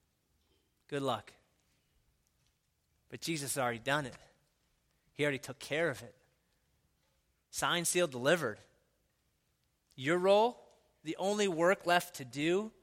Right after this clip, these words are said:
is for us to step into that, and partner with what God is already doing. This morning, our prayer partners are to our right and to our left. We have our students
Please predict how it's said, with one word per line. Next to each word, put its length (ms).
is 180
for 280
us 280
to 100
step 340
into 340
that, 240
and 140
partner 500
with 220
what 180
God 400
is 100
already 360
doing. 260
This 200
morning, 200
our 120
prayer 240
partners 440
are 100
to 340
our 60
right 260
and 80
to 140
our 160
left. 480
We 100
have 120
our 120
students 480